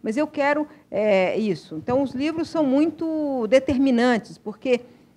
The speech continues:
é, pra mim, eles são... é, eu tenho outras coisas pra contar sobre história com livro. Quer dizer o seguinte, é, eu fiquei três meses sem livro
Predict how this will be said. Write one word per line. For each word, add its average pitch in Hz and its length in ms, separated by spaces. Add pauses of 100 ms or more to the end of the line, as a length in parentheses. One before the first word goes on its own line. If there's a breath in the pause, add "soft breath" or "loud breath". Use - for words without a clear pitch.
(160)
é, 202 360
pra 330 160
mim, 330 200
eles 285 180
são... 220 640 (300 soft breath)
é, 170 560
eu 214 100
tenho 339 220
outras 320 280
coisas 240 220
pra 226 140
contar 196 280
sobre - 440
história 175 420
com 180 160
livro. 143 380 (120)
Quer 190 140
dizer 175 180
o 160 40
seguinte, 151 440 (1040)
é, 185 460 (480)
eu 285 380 (240)
fiquei 269 440 (460)
três 262 320
meses 202 360
sem 202 180
livro 139 260